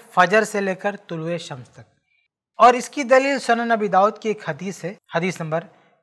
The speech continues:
तीन हजार छह सौ सड़सठ। ये सुनन नबी दाऊद की हदीस है, इसमें ये इशारा मिलता है कि फजर से लेकर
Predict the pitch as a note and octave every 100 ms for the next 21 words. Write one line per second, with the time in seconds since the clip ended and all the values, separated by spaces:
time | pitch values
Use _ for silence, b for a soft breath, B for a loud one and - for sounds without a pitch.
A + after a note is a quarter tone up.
0 | _ G3+ G#3 F3 D#3+ C#3 D#3 D#3+ E3+ _
1 | _ _ - - F#3 F3+ D#3 - D#3 F3
2 | _ _ _ _ - F3 D3 - B2+ -
3 | _ _ _ - E3+ C#4 C4 B3 A#3+ A3+
4 | A3+ G#3+ G3+ - E3 E3 D#3 F#3+ G#3 -
5 | b b b - A3 - C4+ D4 C4+ F#3+
6 | - _ _ - F#3+ G#3 F#3+ - F3+ F3
7 | D#3+ D3 E3 D3 F3 - _ _ _ _
8 | _ F#3+ F3+ - F3 F3+ A3 G#3 G3 F3
9 | F3 F#3